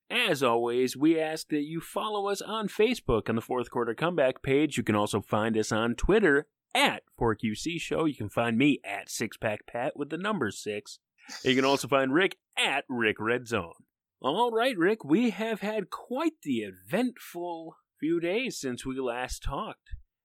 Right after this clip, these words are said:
Not as eventful as Robert Kraft. Patriots owner Robert Kraft, shortly after winning his sixth Super Bowl ring, he's finally found his way to another ring,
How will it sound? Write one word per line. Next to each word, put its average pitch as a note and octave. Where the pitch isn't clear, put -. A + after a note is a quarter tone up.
Not G#3+
as F3
eventful G#3+
as G#3+
Robert A#2
Kraft. G#2
Patriots A3
owner C#3+
Robert G3
Kraft, D#3+
shortly D#3
after A#2
winning B2+
his A2
sixth -
Super A#2
Bowl A2+
ring, D#3
he's G3
finally A#3
found G#3
his F3+
way G3
to G3+
another G3+
ring, F#2